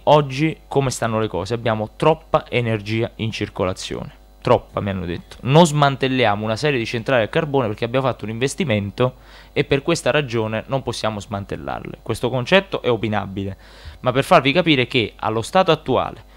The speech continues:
nonostante la speculazione sulle energie, eh, rinnovabili, nonostante l'enorme bolla della green economy che ha portato ancora una volta a mercati esteri a speculare anche sul fotovoltaico e così via,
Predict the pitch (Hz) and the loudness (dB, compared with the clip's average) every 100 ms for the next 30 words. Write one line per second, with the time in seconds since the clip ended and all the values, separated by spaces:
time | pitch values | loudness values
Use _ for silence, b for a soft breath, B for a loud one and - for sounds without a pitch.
0 | b - 123 113 175 185 170 147 - 143 | b -8 -6 2 4 6 4 0 0 0
1 | 127 123 - 151 165 165 - - 127 127 | 2 2 2 4 6 4 0 -4 -2 0
2 | 120 113 131 135 131 - 104 117 113 120 | 0 0 2 2 0 -2 0 0 0 2
3 | 120 104 95 101 98 101 117 - 156 170 | 4 4 2 -4 -6 -6 -6 0 0 2
4 | 143 131 160 156 131 113 147 160 160 160 | 2 6 4 4 0 2 4 4 4 4
5 | 151 B B B 123 120 120 131 147 139 | 2 B B B 2 2 4 2 2 0
6 | - 151 151 151 156 151 B B 123 120 | 4 4 4 2 0 -2 B B -2 0
7 | 123 - 139 139 143 143 127 120 139 135 | -2 2 4 4 4 0 0 0 0 4
8 | 123 135 135 120 117 123 131 127 127 - | 4 4 2 0 0 0 0 2 0 -2
9 | 120 117 - 117 123 127 123 123 123 120 | -4 -4 -6 -2 2 4 4 0 -4 -8
10 | 113 - 113 107 107 123 113 101 113 147 | -8 -6 -4 -4 0 0 2 -2 -2 0
11 | 165 120 117 | 0 2 2